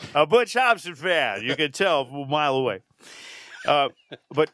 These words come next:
more important than that is, uh, there's been a lot of changes since you were last here in the radio marketplace and, and T V as well. I got a whole list of, of all the people who do sports in this market.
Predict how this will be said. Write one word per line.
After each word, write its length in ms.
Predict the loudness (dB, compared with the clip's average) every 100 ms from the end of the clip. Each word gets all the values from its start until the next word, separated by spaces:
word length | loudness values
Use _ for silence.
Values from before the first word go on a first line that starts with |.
| _ _ _
more 260 | -2 0 0
important 400 | 0 -2 -2 -4
than 120 | -2
that 220 | 0 0
is, 280 | -2 -8 -12 -8
uh, 340 | -4 -4 -6 -8
there's 200 | -8 -6
been 180 | -4 -4
a 60 | -2
lot 160 | -4
of 60 | -4
changes 400 | -6 -8 -8 -10
since 220 | -10 -8
you 60 | -6
were 80 | -4
last 280 | -4 -6 -8
here 280 | -10 -12 -10
in 120 | -8
the 80 | -4
radio 300 | -4 -4 -6
marketplace 760 | -4 -6 -8 -16 -14 -12 -12 -6
and, 160 | -6
and 200 | -6 -14
T 160 | -12 -12
V 160 | -12
as 120 | -18 -20
well. 240 | -20 _ -16
I 60 |
got 100 | -14
a 40 | -12
whole 120 | -12
list 200 | -14 -16
of, 80 | -18 -12
of 120 | -4
all 160 | -2 -2
the 160 | -6 -12
people 300 | -14 -12 -12
who 140 | -12 -8
do 140 | -8
sports 480 | -8 -8 -8 -8 -14
in 60 |
this 160 | -16 -14
market. 320 | -14 -14 -18